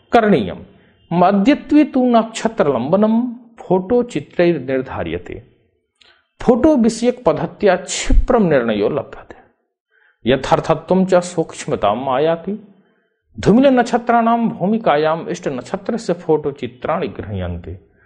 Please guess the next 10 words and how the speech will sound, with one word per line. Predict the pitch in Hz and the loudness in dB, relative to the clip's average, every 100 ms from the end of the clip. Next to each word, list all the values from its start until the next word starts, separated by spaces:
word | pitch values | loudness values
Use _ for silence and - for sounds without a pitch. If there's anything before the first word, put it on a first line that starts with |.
| _ _ _ _ | _ _ _ _
पुनः | 190 180 123 151 190 - _ - | 2 4 2 0 -2 -8 _ -4
तस्यैव | 160 - - 269 294 285 | -4 -6 0 4 4 2
नक्षत्रस्य | 165 - 185 - 220 233 202 | -2 -4 -10 -4 -2 -2 -2
षण्मासानन्तरं | 185 - 143 190 180 175 151 135 117 113 113 151 262 285 - - _ _ | -4 -2 -2 0 -2 0 -2 -2 -4 -2 0 2 0 -4 -14 -20 _ _
वर्षानन्तरं | 110 156 175 208 190 131 151 175 226 277 | 2 2 2 0 0 0 0 0 2 0
च | 233 | 0
चित्राणि | 196 - 135 - 170 139 | -2 -2 -8 -4 -2 -2
गृह्यन्ते। | 151 185 139 113 98 104 165 147 127 135 - _ _ | -4 -6 -4 -4 -4 -2 0 0 0 -4 -14 _ _
एवं | 156 151 107 120 190 247 247 - _ _ - | 0 2 2 0 0 -2 -4 -14 _ _ -2
पञ्चानु-, | 139 180 190 185 147 156 185 202 202 202 190 | 2 4 4 2 2 2 2 2 0 -2 -6